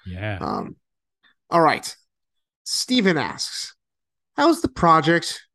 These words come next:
Speaker 2: you're currently writing coming along?"
Speaker 1: Coming along well as of this date. Uh,
Speaker 2: Great.
Speaker 1: we've, we've finished writing the, uh, first draft of the pilot to be turned in. There was a lot of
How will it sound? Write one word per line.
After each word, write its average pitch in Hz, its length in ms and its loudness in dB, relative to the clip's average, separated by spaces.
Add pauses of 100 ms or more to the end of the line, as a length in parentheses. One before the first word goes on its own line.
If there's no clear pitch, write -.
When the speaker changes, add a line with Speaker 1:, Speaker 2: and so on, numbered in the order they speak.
Speaker 2:
you're 147 200 0
currently 180 460 2
writing 143 480 -6
coming 151 280 -2
along?" 202 440 -2 (1200)
Speaker 1:
Coming 123 360 -2
along 120 380 -2
well 127 280 -2
as 120 380 -4
of 107 240 -6
this 120 280 -2
date. 135 520 -6 (420)
Uh, 117 280 -2
Speaker 2:
Great. 110 80 -2
Speaker 1:
we've, - 180 -6 (340)
we've 117 240 -4
finished 131 560 -4 (220)
writing 120 480 -2
the, 117 340 -2
uh, 110 260 -6 (440)
first 139 520 -2
draft 127 420 -4
of 123 80 -8
the 113 80 -8
pilot 120 380 -6
to 135 100 -2
be 135 140 2
turned 131 420 -2
in. 107 260 -2
There 110 160 -8
was 110 200 -6
a 117 40 -4
lot 120 280 -4
of 110 180 -6